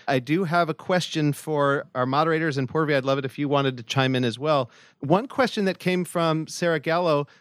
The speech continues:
on the Slack channel is, you know, how do you adapt to evolving, quote unquote, best practices, evolving, uh, terminology? So the words that we use as product managers change,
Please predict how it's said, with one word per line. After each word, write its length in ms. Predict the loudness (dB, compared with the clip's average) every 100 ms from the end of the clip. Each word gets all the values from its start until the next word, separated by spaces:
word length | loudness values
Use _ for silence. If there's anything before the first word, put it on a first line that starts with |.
| 0
on 220 | 2 2
the 80 | 0
Slack 340 | 0 0 0
channel 420 | 0 0 2 0 -2 -12 _ -4
is, 480 | 2 2 2 -4 -12 _ _ _
you 80 | -2
know, 80 | 0
how 220 | 0 -2
do 80 | 0
you 140 | 2
adapt 580 | 2 2 0 0 -4 -16
to 480 | -4 -2 0 0 -2 -2
evolving, 920 | -2 0 0 0 -2 0 0 0 -4 -14 -14
quote 220 | -2 0
unquote, 320 | 2 0 0
best 260 | 0 -2 -2
practices, 800 | 0 0 0 -4 -2 0 0 -4 -14 -10
evolving, 840 | -6 -2 0 0 0 -2 -2 -2 -6 -14 _ -4
uh, 440 | 0 0 0 -2 -4
terminology? 840 | -4 -2 0 0 0 0 0 -2 -2
So 180 | -2 -2
the 100 | 0
words 360 | 2 2 0
that 120 | -2
we 120 | 0 0
use 360 | 2 2 0 -2
as 100 | 0
product 320 | 2 2 2
managers 420 | 0 2 0 -2
change, 600 | 0 2 2 2 -2 -6